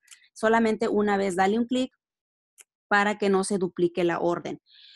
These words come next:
Una vez que hayas dado un clic, te va a salir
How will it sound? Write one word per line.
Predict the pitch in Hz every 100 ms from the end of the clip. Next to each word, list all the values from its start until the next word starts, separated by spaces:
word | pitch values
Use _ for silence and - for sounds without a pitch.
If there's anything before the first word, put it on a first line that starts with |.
| -
Una | 220 254 269
vez | 262 240
que | 226
hayas | 233 233
dado | 226 240
un | 247
clic, | - 240 240 - _ _ -
te | 220
va | 196
a | 202
salir | 220 208 214 220